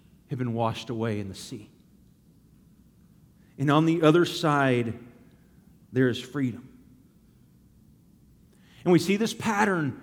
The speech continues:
that starts to emerge through Scripture over and over, through narrative after narrative, that it's through the water into new life.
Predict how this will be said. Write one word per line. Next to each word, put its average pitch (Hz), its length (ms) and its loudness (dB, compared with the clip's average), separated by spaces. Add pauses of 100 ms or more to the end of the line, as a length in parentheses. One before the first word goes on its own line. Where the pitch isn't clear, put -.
(240)
that 170 120 0
starts 208 340 0
to 220 160 0
emerge 190 440 4
through 180 140 -4
Scripture 185 480 -2
over 214 380 2
and 190 100 -2
over, 185 320 2
through 165 160 -2
narrative 196 420 2
after 170 300 -2
narrative, 131 440 -4 (680)
that 156 100 -4
it's 156 180 -2
through 180 260 2
the 202 80 2
water 160 480 2
into 147 260 -4
new 135 160 0
life. - 380 -8